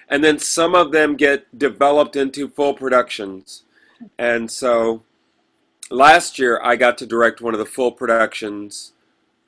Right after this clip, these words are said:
Uh, the year before, I was in that play as just a reading, so I was really thrilled about it. Um, and so I, and I've been, been working with Playground for a while now. I enjoy working with them. So that, the festival is going on now,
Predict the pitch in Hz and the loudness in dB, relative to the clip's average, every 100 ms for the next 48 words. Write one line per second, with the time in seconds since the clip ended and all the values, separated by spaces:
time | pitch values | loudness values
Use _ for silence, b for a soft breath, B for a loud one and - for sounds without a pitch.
0 | - 113 113 113 123 156 135 117 160 185 | -4 -2 0 0 4 4 4 -2 2 6
1 | 139 131 120 120 117 107 - 147 202 165 | 6 6 4 4 4 0 0 2 4 4
2 | 123 117 _ - 117 123 - 131 120 113 | 0 -6 _ -6 2 2 0 0 2 2
3 | 101 123 - 113 113 147 110 101 113 - | -2 -6 -6 -6 0 2 2 -2 -6 -8
4 | 113 107 110 117 131 127 117 135 123 107 | -4 -2 -2 -4 -6 -2 -4 0 -2 0
5 | 101 98 101 _ B B B 123 127 120 | 0 0 -4 _ B B B 0 0 0
6 | 123 123 151 139 139 139 147 147 147 143 | -4 -2 6 6 6 2 4 4 0 -4
7 | 147 143 143 147 147 139 135 139 131 123 | -4 0 0 0 -2 -4 -2 0 0 0
8 | 135 117 117 117 113 110 110 113 117 110 | -2 2 2 2 0 -2 -4 -4 -4 -2
9 | 113 110 104 101 110 101 123 104 127 143 | -4 -4 -10 -8 -10 -10 -6 0 4 4
10 | 147 _ b b b 123 131 123 175 185 | 2 _ b b b 0 0 2 4 4
11 | - 170 170 156 131 117 147 139 135 127 | 2 2 2 4 0 2 2 2 0 0
12 | 117 123 139 139 147 147 | 0 0 2 0 -2 -4